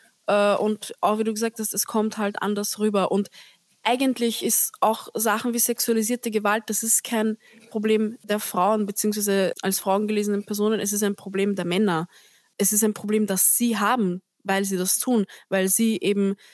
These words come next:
meistens Täter sind und das sehen sie aber nicht und das ist halt auch, aber da könnte man noch stundenlang drüber reden, auf jeden Fall.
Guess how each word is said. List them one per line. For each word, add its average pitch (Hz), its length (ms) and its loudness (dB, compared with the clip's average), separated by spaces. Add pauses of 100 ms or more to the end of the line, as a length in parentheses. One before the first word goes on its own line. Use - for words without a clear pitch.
(140)
meistens 202 880 2
Täter - 420 -4
sind 165 320 0
und - 240 -6
das 170 180 2
sehen 254 220 4
sie 185 140 0
aber 156 160 -4
nicht 151 260 -8
und 170 180 -8
das 190 160 -2
ist 190 160 0
halt 175 140 -4
auch, 160 380 -2 (280)
aber 208 140 2
da 220 100 0
könnte 254 320 -2
man 254 100 2
noch 226 140 2
stundenlang 196 720 -2
drüber 185 320 -4
reden, 170 300 -6
auf 190 160 -8
jeden 190 260 -6
Fall. 180 340 -6